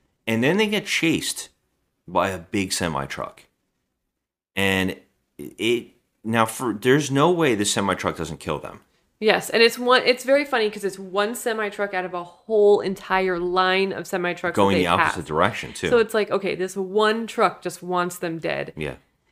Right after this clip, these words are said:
Speaker 2: It, it's, it was bizarre.
Speaker 1: So, yeah, it, it chases them. They, they manage to fend it off, and it catches on fire somehow and goes off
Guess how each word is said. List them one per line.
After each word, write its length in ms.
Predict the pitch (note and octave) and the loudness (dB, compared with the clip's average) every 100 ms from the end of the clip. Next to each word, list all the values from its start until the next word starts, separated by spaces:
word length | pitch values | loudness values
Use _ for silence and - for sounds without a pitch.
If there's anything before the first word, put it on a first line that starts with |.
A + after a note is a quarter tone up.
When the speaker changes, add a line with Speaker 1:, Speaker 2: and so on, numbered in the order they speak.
| _ | _
Speaker 2:
It, 160 | G3+ - | -2 2
it's, 200 | G#3+ - - | 0 0 -2
it 80 | |
was 180 | G#3+ G3+ | 0 0
bizarre. 500 | G#3 F#3+ F#3 C#3+ D#3 C#3 | -2 -2 0 0 0 0
Speaker 1:
So, 140 | F#2+ | 0
yeah, 160 | G#2+ B2 | 0 0
it, 240 | A2+ - - | -2 -4 -6
it 140 | A#2+ | -6
chases 420 | - D3 C#3 C3 | 0 0 0 -2
them. 360 | C#3 C3 B2+ - _ - | 2 2 0 -6 _ -20
They, 500 | - A#2 B2 B2 - _ | 0 2 2 0 -16 _
they 340 | - A#2 A2+ - | 0 0 0 -8
manage 560 | F#2+ G#2 G#2+ B2 A#2+ - - | -4 2 2 2 0 -4 -2
to 120 | G#2 | -2
fend 380 | - G#2+ F#2+ F#2+ | 0 0 0 -2
it 120 | F2 | -4
off, 560 | - B2 G2+ F#2 - - _ _ _ _ _ _ | 0 2 2 0 -4 -14 _ _ _ _ _ _
and 200 | G#2+ A2 - | -4 -2 -2
it 340 | A2+ C#3+ C#3 _ _ _ _ _ _ _ _ _ _ _ _ | 0 0 -2 _ _ _ _ _ _ _ _ _ _ _ _
catches 420 | - D#3 D#3+ A3+ G3+ | -4 -2 0 -2 -2
on 100 | E3 | -2
fire 440 | - B2 C#3+ F#3 | 2 2 4 2
somehow 600 | F3+ F#3 F#3 F#3+ G3+ G#3 - - | 0 -2 0 0 0 -4 -4 2
and 240 | A2+ G#2 | 2 2
goes 400 | A2+ A#2+ C3 B2+ - | 4 4 4 -2 0
off 460 | G#2+ A2+ A#2 - | 4 4 2 -6